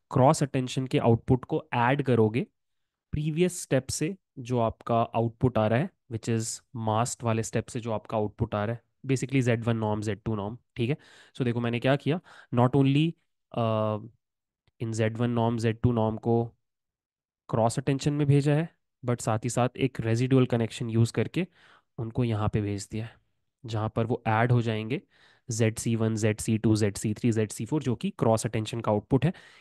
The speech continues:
ये सब अभी भी पाँच सौ बारह डायमेंशनल वेक्टर्स हैं, तो एडिशन होने में कोई प्रॉब्लम नहीं होगी। इनको ऐड करने से हमें मिलेंगे एक नए set of vectors, जिनको हम ज़ेड सी वन डैश, ज़ेड सी टू डैश, ज़ेड सी थ्री डैश and so on बुला रहे हैं। और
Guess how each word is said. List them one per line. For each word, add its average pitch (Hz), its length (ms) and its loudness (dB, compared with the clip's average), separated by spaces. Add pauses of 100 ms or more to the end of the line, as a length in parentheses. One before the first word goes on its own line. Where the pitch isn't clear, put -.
(120)
ये 131 60 0
सब 131 280 0 (220)
अभी 120 200 2
भी 127 120 2
पाँच 107 260 0
सौ 127 120 -4
बारह 117 220 2
डायमेंशनल 120 440 0
वेक्टर्स 123 380 -2
हैं, 151 60 -2
तो 185 200 -4
एडिशन 113 340 -4
होने 113 200 -2
में 117 100 -2
कोई 120 100 2
प्रॉब्लम 117 360 2
नहीं 135 140 2
होगी। 135 240 2 (720)
इनको 127 320 2
ऐड 131 260 4
करने 123 260 0
से 156 200 -6 (140)
हमें 117 200 0
मिलेंगे 113 400 -2 (200)
एक - 240 -2
नए 113 260 0
set 135 200 0
of 123 100 4
vectors, 165 440 -2 (340)
जिनको 120 240 0
हम 120 140 2
ज़ेड 113 280 0
सी 117 180 0
वन 113 200 2
डैश, 110 440 0 (180)
ज़ेड 110 280 0
सी 110 180 0
टू 117 160 6
डैश, 107 420 0 (220)
ज़ेड 107 240 0
सी 107 200 0
थ्री 117 180 0
डैश 120 260 -2
and 131 120 -2
so 120 180 -2
on 110 120 0
बुला 107 300 0
रहे 131 120 -2
हैं। - 320 -18 (420)
और 110 340 -2